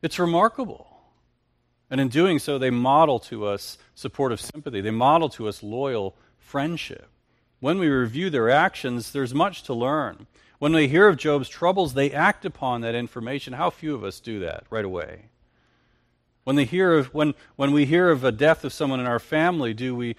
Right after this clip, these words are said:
do we make a call that very day? Do we write a note? When we learn that someone from the church is in the hospital, do we, do we go and visit? And when we're there, do we sing a hymn to them or read a scripture that soothes their souls?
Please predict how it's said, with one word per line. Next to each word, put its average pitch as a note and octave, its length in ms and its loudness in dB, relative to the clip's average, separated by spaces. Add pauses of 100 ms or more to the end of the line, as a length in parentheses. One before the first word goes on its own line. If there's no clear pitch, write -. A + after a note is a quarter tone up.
(200)
do B2+ 140 -6
we B2 120 -4
make B2 220 -4
a A#2+ 60 -14
call D#3+ 580 0
that A2+ 140 2
very B2+ 240 -4
day? C#3 260 -6
Do A#2+ 100 -6
we B2 120 -2
write C3 280 2
a C#3+ 60 2
note? D#3+ 600 -2 (520)
When C3+ 140 0
we C#3+ 80 4
learn D#3 260 4
that D3+ 120 0
someone D#3+ 220 -2
from D#3 140 -8
the D3+ 80 0
church F3+ 420 -4
is B2+ 120 -8
in B2+ 60 -6
the B2 80 -4
hospital, E3+ 520 -4
do B2 140 -6
we, B2 160 -4 (200)
do C#3 120 -4
we C3+ 80 0
go C#3+ 160 2
and C#3 120 2
visit? D3 420 -2
And A2+ 200 -8
when C3+ 140 -4
we're C3+ 100 -2
there, D#3 300 0
do C3 120 -4
we A#2+ 200 -6 (260)
sing D3+ 300 -2
a - 20 0
hymn G3 280 -4
to G#3 100 -4
them E2+ 400 -6
or E2 160 -14 (100)
read C#3 220 0
a C#3 40 -2
scripture - 760 -8
that G#2 100 -20
soothes E3 420 -6
their D3 140 -2
souls? - 840 -8